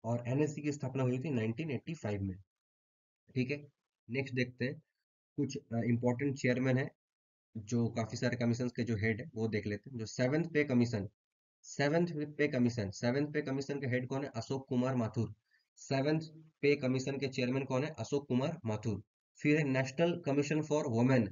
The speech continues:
national commission for women के head कौन है यानी chairman कौन है? रेखा शर्मा। national commission for women की जो चेयरमैन है वो है रेखा शर्मा। Chairman of सीबीएसई, सीबीएसई मतलब central board of सेकेंडरी education, ठीक है। सीबीएसई का चेयरमैन कौन है? वो है निधि चिब्बर, निधि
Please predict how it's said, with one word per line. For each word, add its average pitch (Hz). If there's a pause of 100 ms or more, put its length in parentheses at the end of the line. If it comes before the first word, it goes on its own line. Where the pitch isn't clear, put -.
(300)
national 127
commission 151
for 156
women 131
के 151
head 131
कौन 135
है - (100)
यानी 120
chairman 123
कौन 135
है? 127
रेखा 113
शर्मा। 107 (320)
national 123
commission 139
for 139
women 131
की 135
जो 135
चेयरमैन 123
है 147
वो 120
है 147
रेखा 127
शर्मा। 104 (520)
Chairman 165
of 175
सीबीएसई, 147
सीबीएसई 143
मतलब 147
central 135
board 127
of 143
सेकेंडरी 127
education, 117 (140)
ठीक 135
है। 127 (280)
सीबीएसई 170
का 165
चेयरमैन 151
कौन 147
है? 160
वो 135
है 143
निधि 127
चिब्बर, 120 (340)
निधि 135